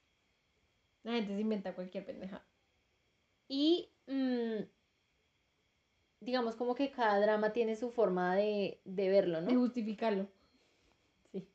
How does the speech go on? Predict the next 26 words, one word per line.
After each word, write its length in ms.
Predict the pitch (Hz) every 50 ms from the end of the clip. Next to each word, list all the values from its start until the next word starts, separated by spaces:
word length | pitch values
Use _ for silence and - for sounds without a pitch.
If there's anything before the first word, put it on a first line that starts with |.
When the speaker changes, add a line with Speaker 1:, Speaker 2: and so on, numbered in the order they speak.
| _ _ _ _ _ _ _ _ _ _ _ _ _ _ _ _ _ _ _ _ _ -
Speaker 2:
Eh, 460 | - 254 254 254 254 254 254 247 240 -
en 60 | 269 269
la 100 | 269 262
versión 280 | 262 262 262 254 233
coreana 340 | 233 254 247 247 240 247 247
me 100 | 254 254
pareció 320 | 254 269 277 294 277 285
muy 140 | 226 220 214
curioso 400 | 214 247 240 240 240 240 254 240
porque 480 | 247 247 247 247 - 269 240 - - _ _ _ _ _ _ _ _ _ -
em, 760 | 214 233 233 233 226 220 220 214 208 208 208 202 196 185 175 - _ -
Speaker 1:
Hicieron 460 | 233 233 - 254 247 240 240 240 240
shots 640 | - - 262 247 208 196 196 196 196 - - 233 202
de 140 | 226 240
vodka 420 | 233 226 226 233 226 226 - - 226
y 80 | 214 202
tequila. 500 | - 226 220 - - 208 185 180 190 - -
Speaker 2:
no, 640 | 233 226 233 233 240 240 220 202 156 - - - _ _ _ _ _ _ _ _ _ _ _
o 100 | - 233
sea, 140 | 233 254 233
los 220 | 226 226 214 196 190
drogaron. 520 | 202 196 185 185 214 233 226 185 151 - - _ _ _ _ _ _ _ _ _ _ _ _ _ _ _ _ _ _ _ _ _ _ _ _ _ _ _ _ _ _ _ _ _ _ _ _ _ -
A 140 | 214 208 208
ambos 240 | 202 196 190 196 202
los 180 | 208 214 214 208
drogaron, 440 | 214 208 190 190 190 - - -